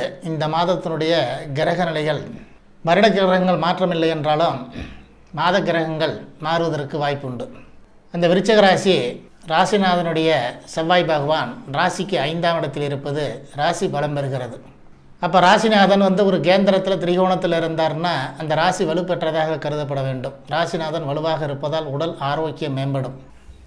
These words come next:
இதுவரை இருந்து வந்த உடல் பிரச்சனைகள் அகலும். இதுவரை செய்து வந்த வை-, வைத்திய செலவுகள் குறையும். இந்த மாதத்திலிருந்து இந்த ராசிக்காரர்களுக்கு மிகவும் நல்ல பலன்களை வழங்க இந்த கிரகங்கள் தயாராக இருக்கின்றன.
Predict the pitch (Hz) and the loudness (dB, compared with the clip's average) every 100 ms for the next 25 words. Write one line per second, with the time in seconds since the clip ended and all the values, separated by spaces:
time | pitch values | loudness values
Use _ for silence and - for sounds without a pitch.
0 | - 175 196 202 220 208 196 196 190 180 | 2 6 10 10 8 6 6 8 6 6
1 | 202 208 175 202 202 180 185 180 170 180 | 6 6 4 2 4 2 2 2 0 0
2 | - - 160 156 208 151 - - - - | -6 -4 0 2 2 0 -8 -18 -20 -20
3 | - - - 180 196 220 208 214 214 208 | -20 -18 0 6 8 8 8 8 8 8
4 | 196 208 190 180 190 196 208 190 180 175 | 6 8 8 8 6 6 4 6 4 4
5 | 180 156 151 151 151 - - - - - | 2 0 -2 -2 -4 -10 -18 -20 -20 -6
6 | 175 185 180 202 214 208 202 180 185 214 | 2 4 6 6 4 4 4 4 2 0
7 | 180 170 180 185 196 180 170 160 160 190 | 2 2 2 2 0 2 2 0 -4 -2
8 | 202 165 160 175 180 - - - - - | -4 -2 0 2 2 -4 -10 -18 -20 -20
9 | - 165 185 196 180 170 165 170 170 160 | -8 -2 2 2 2 0 0 -2 -2 -2
10 | 165 156 190 175 156 165 160 165 165 160 | -2 0 -2 -2 -6 -2 -2 -2 -4 -4
11 | 151 156 156 143 143 135 131 123 117 | -2 0 2 0 -2 -6 -8 -8 -12